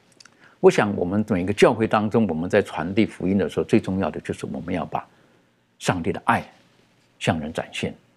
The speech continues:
我是觉得这是，这是非常重要的一点。爱因斯坦他说过一句话，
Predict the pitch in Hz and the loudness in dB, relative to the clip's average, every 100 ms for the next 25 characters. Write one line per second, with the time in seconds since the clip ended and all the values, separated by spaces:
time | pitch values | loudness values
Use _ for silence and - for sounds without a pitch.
0 | _ - 110 180 147 110 104 123 - 113 | _ -2 2 4 6 4 4 4 6 4
1 | 95 - _ 127 113 143 139 80 85 92 | 4 -8 _ 2 4 2 2 -2 -4 -4
2 | 85 - 90 - - - _ _ - - | -4 -6 -4 -4 -4 -10 _ _ -20 -6
3 | - 202 202 - 156 85 107 107 110 98 | 0 2 2 2 2 0 -2 0 0 2
4 | 92 90 107 - 92 - | -2 -4 -8 -4 -4 -4